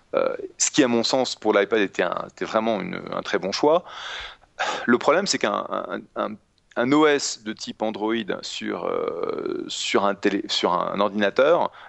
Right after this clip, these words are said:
euh, je pense que ce sera quand même assez limité. Donc, euh,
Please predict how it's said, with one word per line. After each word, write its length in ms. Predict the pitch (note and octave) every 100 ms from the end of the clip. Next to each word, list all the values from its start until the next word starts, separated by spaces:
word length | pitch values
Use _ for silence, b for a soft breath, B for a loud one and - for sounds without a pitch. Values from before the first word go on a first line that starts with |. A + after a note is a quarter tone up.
| -
euh, 180 | - F2+
je 100 | A2+
pense 240 | A2+ B2+
que 80 | -
ce 100 | -
sera 140 | - G#2
quand 140 | G2+
même 160 | G#2+ G#2+
assez 180 | -
limité. 380 | F#2+ F#2+ F#2+ F2+
Donc, 320 | F#2 F#2 F#2+
euh, 380 | F#2 F2+ F2+ F#2